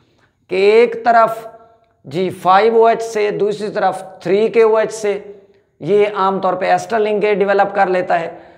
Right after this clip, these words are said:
तो डाईएस्टर लिंकेज के रिजल्ट में dehydration of water molecule, यानी वाटर मॉलिक्यूल यहाँ से रिमूव होगा,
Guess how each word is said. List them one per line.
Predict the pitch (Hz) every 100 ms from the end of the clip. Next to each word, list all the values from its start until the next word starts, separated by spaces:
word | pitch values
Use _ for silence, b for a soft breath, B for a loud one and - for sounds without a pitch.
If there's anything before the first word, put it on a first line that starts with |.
| B B -
तो | 175
डाईएस्टर | 135 220 269 254 - 240
लिंकेज | 226 220 208 220 226
के | 214
रिजल्ट | 208 190 208 214 202
में | 202 196 143
dehydration | 139 214 233 214 202 220 208 220
of | 208
water | 196 196 202
molecule, | 202 196 190 196
यानी | 180 185
वाटर | 175 185 220
मॉलिक्यूल | 208 208 208 208
यहाँ | 196 196
से | 170
रिमूव | 190 190 190
होगा, | 185 165